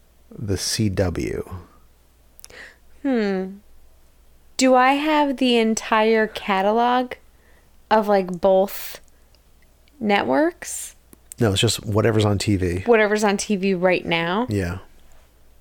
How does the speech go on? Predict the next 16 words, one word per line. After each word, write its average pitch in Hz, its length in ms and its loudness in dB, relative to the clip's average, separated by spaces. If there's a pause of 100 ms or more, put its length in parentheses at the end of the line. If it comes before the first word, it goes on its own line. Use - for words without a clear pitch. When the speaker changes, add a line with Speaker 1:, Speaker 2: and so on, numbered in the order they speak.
(500)
Speaker 2:
I 330 60 -8
don't 381 260 -4
know 302 240 2
a 320 60 2
lot 262 220 0
of 226 100 -4
C - 320 -4
W 214 520 0
stuff - 680 -2
right 143 220 -4
now. - 340 -8 (1500)
Speaker 1:
Yeah, 107 140 0
and 104 100 -2
you 110 80 2
know 123 280 4
that 101 200 0